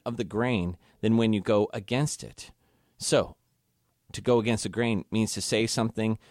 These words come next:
that is unconventional in a way that annoys people or angers, angers a person by going against his or her wishes or feelings. A couple more here. Go along for the ride.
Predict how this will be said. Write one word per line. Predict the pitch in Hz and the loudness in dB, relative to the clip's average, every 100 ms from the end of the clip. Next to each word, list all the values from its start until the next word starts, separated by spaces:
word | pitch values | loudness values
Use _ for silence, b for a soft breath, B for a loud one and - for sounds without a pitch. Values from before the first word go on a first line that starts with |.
| b | b
that | 107 | -2
is | 95 - | 0 -2
unconventional | 110 123 120 107 110 110 123 113 | 0 0 0 0 0 0 0 0
in | |
a | 92 | 0
way | 101 107 | 0 0
that | 101 | 0
annoys | 87 90 110 127 | 0 0 0 -2
people | - 135 131 135 127 b b | -2 -4 0 -2 -4 b b
or | 90 - | -8 -2
angers, | 113 127 117 98 - | -2 -2 -2 -6 -8
angers | 107 127 131 110 | -4 0 0 0
a | - | -2
person | - 98 - 107 | 0 -2 0 -2
by | 95 | -2
going | 90 107 101 | 0 0 0
against | 90 110 98 | -2 -4 -2
his | 117 110 | -4 -2
or | 90 | -4
her | 104 | -2
wishes | 95 104 - 95 | -2 -2 -4 -6
or | 101 | -8
feelings. | - 127 104 - - - _ _ _ _ | -6 -8 -8 -12 -16 -20 _ _ _ _
A | |
couple | - 165 135 | -4 -2 0
more | 110 87 | 0 -2
here. | 85 73 - _ _ _ _ _ _ _ - | -6 -8 -14 _ _ _ _ _ _ _ -2
Go | 117 123 | 2 4
along | 135 127 139 143 | 6 4 2 0
for | 143 | 0
the | 131 | 0
ride. | 101 85 69 - - | -2 -4 -6 -14 -20